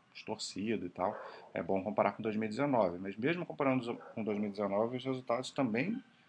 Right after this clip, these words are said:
é, vieram fortes, foram recordes de, de,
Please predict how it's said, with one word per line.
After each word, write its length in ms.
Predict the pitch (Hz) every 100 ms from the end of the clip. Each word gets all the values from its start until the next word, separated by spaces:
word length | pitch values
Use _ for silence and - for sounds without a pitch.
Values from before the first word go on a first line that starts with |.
| _ -
é, 240 | 107 107
vieram 320 | 101 107 110
fortes, 600 | 104 98 110 120 - 95
foram 420 | - 107 107 98 95 -
recordes 580 | 98 120 - 107 98 92
de, 280 | 92 92 90 90 _ _ _ _ _ _ _ _ -
de, 480 | 90 92 87 87